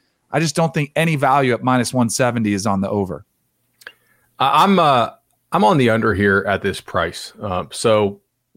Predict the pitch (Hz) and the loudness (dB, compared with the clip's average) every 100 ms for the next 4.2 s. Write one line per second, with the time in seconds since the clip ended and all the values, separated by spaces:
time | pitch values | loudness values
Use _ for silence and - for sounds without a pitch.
0 | _ 135 160 135 131 143 - 139 123 113 | _ -2 -2 0 0 0 0 -2 0 0
1 | 101 107 101 92 90 87 87 90 92 95 | 0 -4 -2 0 0 0 -2 -4 -4 -2
2 | 92 _ _ _ _ _ - 127 - 120 | -4 _ _ _ _ _ -6 -6 0 0
3 | 131 143 127 107 120 113 - 117 104 92 | 2 0 -2 -2 0 0 0 0 0 -2
4 | 90 | -4